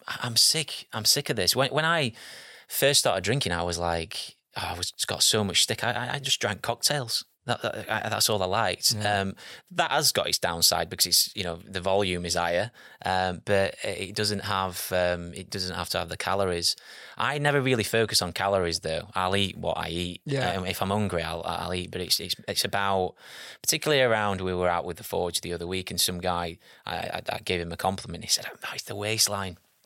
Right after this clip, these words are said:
Speaker 1: and I said, "It, that's beer." And, um, i-, if you, instead of reading loads of books and listening to loads of YouTube tutorials, I'll just say to a bloke, uh, one, one of my uncles asked me, "Can I, can I drop some weight?" And I said, "If you're gonna do it, just avoid sugar and beer."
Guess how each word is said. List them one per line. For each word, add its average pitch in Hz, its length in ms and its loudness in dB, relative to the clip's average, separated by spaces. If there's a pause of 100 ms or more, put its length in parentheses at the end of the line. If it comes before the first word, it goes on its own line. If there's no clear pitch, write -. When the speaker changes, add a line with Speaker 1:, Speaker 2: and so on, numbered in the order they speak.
(460)
Speaker 1:
and 110 80 -10
I 107 60 -2
said, 98 320 2
"It, - 140 -10
that's 98 180 -2
beer." 113 340 -2 (640)
And, 101 280 0
um, 92 340 2 (380)
i-, - 60 -14 (180)
if - 180 -4
you, 113 220 -4
instead 117 400 2
of 113 100 0
reading 98 260 0
loads 92 200 2
of 87 80 -6
books 92 240 -4
and 87 100 -8
listening - 260 -4
to 90 280 -8
loads 90 240 -6
of 87 60 -8
YouTube 90 500 -6
tutorials, 92 680 -2
I'll 87 120 -4
just 90 160 4
say 98 140 4
to 90 180 -2
a 87 40 -4
bloke, 90 440 0
uh, 85 120 -8
one, 90 200 -6
one 90 120 -4
of 90 40 -6
my 87 140 -4
uncles 92 280 -6
asked 80 220 -2
me, 87 80 -8
"Can 85 160 -8
I, 82 160 -10
can - 160 -10
I - 20 -8
drop 82 240 -4
some 87 180 -4
weight?" 87 200 -2
And 85 100 -8
I 85 60 -8
said, 95 200 0
"If 90 120 -6
you're 87 80 -8
gonna 127 180 0
do 104 140 -2
it, 90 100 -4
just 90 180 -2
avoid 110 300 0
sugar 87 320 2
and 98 180 -10
beer." 85 260 -4